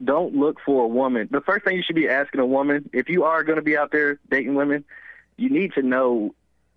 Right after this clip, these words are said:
about her relationship with her father. If she does not love her father, it's not gonna work.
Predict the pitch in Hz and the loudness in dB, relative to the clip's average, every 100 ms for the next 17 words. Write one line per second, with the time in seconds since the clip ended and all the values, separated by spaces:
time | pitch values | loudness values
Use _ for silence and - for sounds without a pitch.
0 | _ _ 110 110 110 117 107 117 113 - | _ _ -4 -2 0 0 0 0 -2 -2
1 | 113 101 101 - 113 95 90 - 139 - | -2 0 -2 0 0 0 -2 -2 -4 -2
2 | - 190 180 180 143 139 143 117 123 127 | -4 -2 0 -2 0 0 0 0 0 0
3 | 127 127 117 135 147 151 156 _ _ _ | 0 0 0 0 0 -2 -6 _ _ _
4 | _ _ _ _ - 127 127 131 117 113 | _ _ _ _ -4 -4 0 -2 0 -2
5 | 101 110 98 | 0 -2 -2